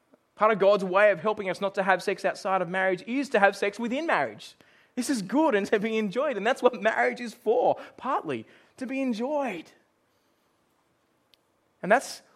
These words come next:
what Paul spends the next five verses making clear,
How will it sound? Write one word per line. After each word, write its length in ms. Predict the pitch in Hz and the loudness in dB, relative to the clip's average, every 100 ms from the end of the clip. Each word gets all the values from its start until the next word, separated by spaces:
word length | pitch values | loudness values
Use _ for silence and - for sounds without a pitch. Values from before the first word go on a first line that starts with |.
| - | 0
what 240 | 202 - | 0 0
Paul 300 | - 233 214 | 0 0 0
spends 320 | 208 214 196 | -2 -6 -4
the 80 | 180 | -6
next 360 | 185 240 - - | -4 -6 -8 -14
five 360 | - 208 208 | -6 -2 -2
verses 560 | 170 185 240 - 139 139 | -4 -6 -6 -6 -8 -8
making 280 | 151 151 135 | -10 -10 -12
clear, 340 | - 127 92 | -10 -12 -12